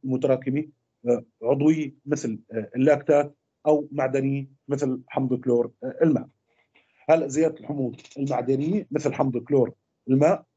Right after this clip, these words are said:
وغالبا هو ما بيكون مصدره خارجي، مثل طفل تناول، آه، كلور الماء أو ماء جافيل اللي هو هيبوكلوريت الصوديوم أو كلور، آه، الأمونيوم، أو بسبب تناول،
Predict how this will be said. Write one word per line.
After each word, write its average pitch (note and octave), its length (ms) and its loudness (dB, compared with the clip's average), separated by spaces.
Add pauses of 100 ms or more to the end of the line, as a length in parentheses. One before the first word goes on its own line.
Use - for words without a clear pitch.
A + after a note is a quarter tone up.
(100)
وغالبا B2+ 480 0
هو B2 140 -8 (220)
ما B2 160 -2
بيكون B2+ 300 -2
مصدره A#2 500 0
خارجي، D3 420 0 (300)
مثل D3+ 280 -2
طفل A#2+ 300 -2 (340)
تناول، C3 400 0 (140)
آه، A2 140 -10
كلور C#3+ 340 0
الماء C#3 340 -2 (300)
أو C3+ 260 2
ماء B2+ 400 -4
جافيل C#3 460 2 (180)
اللي C3+ 160 2
هو C3 180 0 (260)
هيبوكلوريت C3 680 0 (180)
الصوديوم C#3 480 -2 (280)
أو C#3+ 100 4
كلور، C3+ 400 0 (120)
آه، A#2 80 -2
الأمونيوم، C#3 800 0 (1200)
أو F3 140 6
بسبب D#3 400 -2
تناول، C#3+ 440 0